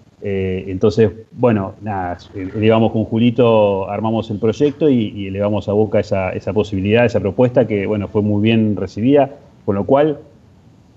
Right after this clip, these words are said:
eh, nada, nos sacamos el sombrero y nos sorprendió muy gratamente porque que, que, que el presidente de socios, que a la, a lo, al mes nos diga, "Bueno, vamos a ver qué hacemos", nos den pelota, los, nos atiendan.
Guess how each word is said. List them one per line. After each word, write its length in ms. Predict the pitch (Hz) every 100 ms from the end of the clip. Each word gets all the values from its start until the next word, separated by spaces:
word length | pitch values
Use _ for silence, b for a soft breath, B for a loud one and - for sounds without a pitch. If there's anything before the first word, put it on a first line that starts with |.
| -
eh, 600 | 92 87 85 82 82 80
nada, 240 | 90 110 92
nos 120 | 78
sacamos 360 | - 95 104 95
el 60 |
sombrero 460 | 90 95 107 127 127
y 60 | 107
nos 160 | 98
sorprendió 640 | 98 95 92 95 107 113 101
muy 240 | 90 120
gratamente 480 | 113 104 101 127 127
porque 340 | 110 95 92
que, 340 | 85 92 87 85
que, 200 | 90 82
que 80 | 90
el 60 |
presidente 400 | 82 - 104 107
de 100 | 107
socios, 520 | 104 123 104 - 85 -
que 100 | 95
a 80 | 90
la, 220 | 90 85 85 - -
a 80 | 92
lo, 200 | 87 90
al 220 | 92 92
mes 340 | 101 120 123 123
nos 100 | 104
diga, 140 | 107
"Bueno, 180 | 110 107
vamos 180 | 113 113
a 40 |
ver 80 | 110
qué 80 | 113
hacemos", 340 | - 110 101
nos 140 | 90
den 160 | 98 110
pelota, 540 | 113 113 113 104 87
los, 240 | 87 95 98
nos 200 | 101 92
atiendan. 720 | 104 90 135 123 104 87 85